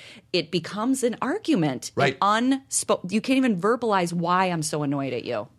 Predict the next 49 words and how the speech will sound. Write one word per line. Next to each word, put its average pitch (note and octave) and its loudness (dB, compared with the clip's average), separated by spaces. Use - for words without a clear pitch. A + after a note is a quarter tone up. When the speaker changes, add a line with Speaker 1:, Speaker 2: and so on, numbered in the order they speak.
Speaker 2:
And C3+ 2
I B2+ 2
think F#3 -2
with C#3 -4
every D3 0
little D3+ -2
thing C#3+ -2
you B2 2
take B2 -4
away, F#2+ 0
like, F#2 0
you F#2+ 2
know, F2+ 4
"I G#2 2
don't A2+ 4
wanna G#2 2
talk F#2+ -2
to - -10
you F#2 -2
about D#2+ -2
this, B2 0
I'm G2 0
not E2+ 0
willing F#2+ 0
to E2+ -6
talk F2 -4
to - -8
you F#2+ -4
about E2 -4
this," B2 0
you're G#2+ 2
also F3 2
breaching A#2+ -2
their G2 2
self-esteem F2+ -2
a D2 -4
little C#2 -6
bit, F3 -4
right? G#3 -2
Speaker 1:
Yes. G2+ 2
Speaker 2:
The, A2 0
the, A2 -2
the G#2 0
puncturing D3 -2
that G#2 -2
self-worth, F#2+ -2
and, F2+ -4
and F2 -8
that A#2+ -2